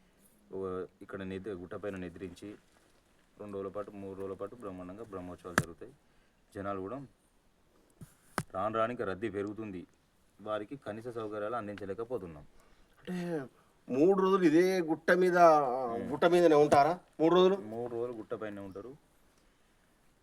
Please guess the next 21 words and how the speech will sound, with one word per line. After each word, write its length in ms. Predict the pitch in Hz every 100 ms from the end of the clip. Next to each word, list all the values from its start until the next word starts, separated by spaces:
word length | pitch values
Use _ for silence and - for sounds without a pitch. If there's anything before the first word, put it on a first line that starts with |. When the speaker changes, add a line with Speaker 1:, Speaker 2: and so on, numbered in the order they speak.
| -
Speaker 1:
ఇప్పటి 300 | 90 - 107
వరకు 280 | 104 107 -
అవ-, 460 | 92 95 87 - - - - -
జాతర 580 | 95 95 101 110 107 104
మొదలైన 520 | 95 90 101 104 101
నుండి 400 | 101 98 104 117 - _ _ _ _ _ _ _ -
జాతర 300 | 107 104 98
ఎండింగ్ 240 | 101 104
వరకు 140 | 101
మూడు 220 | 95 95 95
రోజులు 140 | 98
గుట్ట 200 | 92 85
పైనే 360 | 92 98 95 98
ఉంటాం. 360 | 95 92 123 - _ _ _ _ _
మేము 260 | 98 117 127
మాత్రం 340 | 117 113 131 131
పదకొండు 360 | 107 110 120 113
రోజులు 340 | 104 107 135 123 90
గుట్ట 140 | 95
పైనే 560 | 104 101 98 113 117 87 _ _
నిద్రిస్తూ, 680 | 98 98 104 104 - 139 101